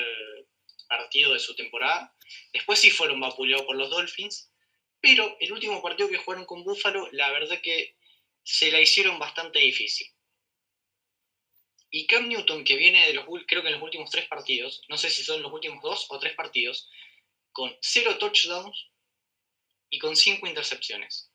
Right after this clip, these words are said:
Y entre los tres quarterbacks de, de Patriots tienen tres lanzamientos de touchdown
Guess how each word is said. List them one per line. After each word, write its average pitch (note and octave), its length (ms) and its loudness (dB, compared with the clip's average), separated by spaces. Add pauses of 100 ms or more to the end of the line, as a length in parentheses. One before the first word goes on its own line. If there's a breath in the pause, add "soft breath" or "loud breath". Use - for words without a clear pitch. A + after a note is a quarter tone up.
(400 soft breath)
Y D#3+ 120 4
entre E3 240 6
los - 220 2
tres - 240 2
quarterbacks F3+ 540 0
de, B2+ 520 6
de C3 100 2
Patriots - 560 0
tienen B2 440 4
tres G#3 200 2
lanzamientos D#3 480 -2
de C#3 100 -4
touchdown E3+ 460 2